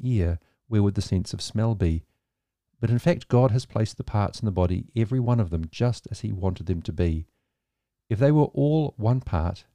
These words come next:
where would the body be? As it is, there are many parts, but one body. Now you are the body of Christ, and each one of you is a part of it.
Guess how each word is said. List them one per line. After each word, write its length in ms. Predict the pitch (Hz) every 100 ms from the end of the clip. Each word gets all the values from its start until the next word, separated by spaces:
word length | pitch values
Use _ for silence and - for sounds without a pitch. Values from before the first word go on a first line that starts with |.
| _ _ _ _ _
where 200 | 120 131
would 140 | 131 127
the 80 |
body 240 | 123 139 131
be? 300 | 87 80 - _ _ _ _ _ _ _ -
As 160 | 113 107
it 100 | 104
is, 340 | 92 82 - _ _ _ _ _ 123
there 180 | 107
are 60 | 98
many 220 | 104 117
parts, 600 | 120 85 76 - - - _ _ _ _ _ _ _ -
but 160 | 95
one 240 | 90 85 82
body. 340 | 87 80 78 _ _ _ _ _ _ _ _ _ _ _ _ -
Now 80 | 110
you 280 | 113 175 -
are 160 | 117 117
the 80 | 101
body 240 | 101 98
of 140 | 92
Christ, 640 | - - 107 82 - - - _ _ -
and 140 | 107 117
each 260 | 151 -
one 100 | 131
of 100 | 101
you 200 | 98 101 -
is 140 | 104
a 60 | 101
part 320 | - 92 85
of 80 | 85
it. 180 | -